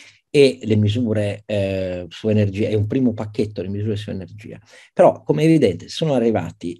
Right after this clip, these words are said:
a, dopo un mese dalla loro, tra virgolette, vittoria <clears throat> del venticinque settembre, senza avere, eh, avuto il tempo, il modo, la voglia e soprattutto la convergenza per chiarirsi le idee sui numeretti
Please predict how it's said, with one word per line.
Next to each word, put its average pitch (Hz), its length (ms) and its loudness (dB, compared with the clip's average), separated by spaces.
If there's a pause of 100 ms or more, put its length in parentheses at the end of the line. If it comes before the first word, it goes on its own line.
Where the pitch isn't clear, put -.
a, 101 440 -8
dopo 107 380 -4
un 104 80 0
mese 104 640 2
dalla 85 720 -6
loro, 104 560 -2
tra - 140 -10
virgolette, 98 520 -4
vittoria 104 680 -2
<clears throat> - 60 -20
del 110 760 0
venticinque 110 500 0
settembre, 110 600 0
senza 160 420 0
avere, 107 360 0 (640)
eh, 104 460 -6
avuto 123 360 0
il 107 80 -6
tempo, 117 280 2
il 113 60 0
modo, 110 340 2
la 110 120 2
voglia 107 520 -2
e 98 80 -12
soprattutto 120 480 -4
la 101 100 -4
convergenza 117 840 -2
per 107 680 -2
chiarirsi 131 460 0
le 123 80 0
idee 98 280 0
sui 107 220 -4
numeretti 98 680 -2